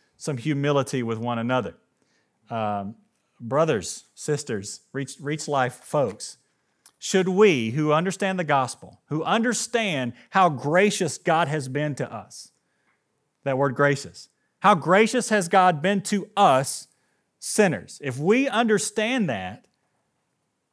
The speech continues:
we should be the most gracious people to anybody else. Man, if we know how kind, <laughs> how forbearing God has been with us,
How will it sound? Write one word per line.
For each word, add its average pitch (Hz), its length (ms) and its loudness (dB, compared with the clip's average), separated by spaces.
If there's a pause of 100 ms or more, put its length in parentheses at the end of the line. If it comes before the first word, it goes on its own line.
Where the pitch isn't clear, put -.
(200)
we 147 160 -2
should 180 220 -6
be 143 180 -4
the 143 380 -6
most 127 340 -6
gracious 107 400 -8
people 90 360 -16
to 104 160 -18
anybody 90 440 -12
else. - 440 -20 (960)
Man, 170 140 -2
if 135 120 -4
we 190 320 2
know 160 500 2 (720)
how 196 200 4
kind, 131 920 -4 (460)
<laughs> - 480 -20
how 185 600 4 (880)
forbearing 180 1040 6 (1400)
God 160 280 4
has 170 200 -2
been 151 220 -2
with 143 180 -2
us, - 540 -4